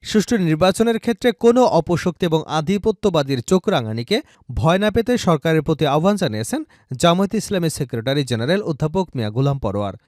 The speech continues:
তিনি বলেন, "বাংলাদেশের মুক্তিগামী মানুষ আপনাদের সঙ্গে আছে। একটি গ্রহণযোগ্য সুষ্ঠু নির্বাচনের জন্য অন্তর্বর্তী সরকারকে কাজ করতে হবে। নতুন বাংলাদেশ নির্মাণে আজকের এই সম্মেলন ঐতিহাসিক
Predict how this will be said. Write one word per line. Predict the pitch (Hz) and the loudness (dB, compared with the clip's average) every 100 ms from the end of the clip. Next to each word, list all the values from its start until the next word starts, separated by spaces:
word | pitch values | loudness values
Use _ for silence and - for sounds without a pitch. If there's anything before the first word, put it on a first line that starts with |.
| _ | _
তিনি | 208 226 | -2 0
বলেন, | 139 139 208 | -2 -2 -2
"বাংলাদেশের | 190 151 165 170 196 | 0 -2 -2 -2 -2
মুক্তিগামী | 151 170 - 233 226 160 | -2 -4 -4 -2 0 -2
মানুষ | 117 165 - - _ - | -2 -2 -4 -10 _ -8
আপনাদের | 156 196 190 185 | -6 -4 -2 -2
সঙ্গে | - 190 175 | 0 0 0
আছে। | 113 - 131 - _ | -4 -4 -8 -10 _
একটি | - 190 - | -4 -4 -2
গ্রহণযোগ্য | 208 185 190 175 208 | 2 2 4 2 2
সুষ্ঠু | 214 196 - 170 | 2 0 0 -2
নির্বাচনের | 151 160 180 208 214 | 0 0 0 2 0
জন্য | 185 214 | 0 -2
অন্তর্বর্তী | 240 180 170 202 196 202 214 | 0 0 0 0 0 0 -2
সরকারকে | 190 180 151 170 147 151 107 - _ | 0 0 0 -2 -2 -4 -4 -8 _
কাজ | 170 175 | -2 0
করতে | - 147 139 | 0 -2 -2
হবে। | 139 123 107 - | -2 -2 -6 -4
নতুন | 156 151 151 | -4 -2 -2
বাংলাদেশ | 127 147 196 220 - | -2 -2 0 -2 -2
নির্মাণে | 151 107 156 285 _ - | -6 -4 -6 -6 _ -8
আজকের | 151 175 - 214 | -4 -4 0 0
এই | 170 | 0
সম্মেলন | - 139 147 208 233 | -2 -4 0 -2 -2
ঐতিহাসিক | 175 147 151 151 135 | -4 -2 -2 -4 -6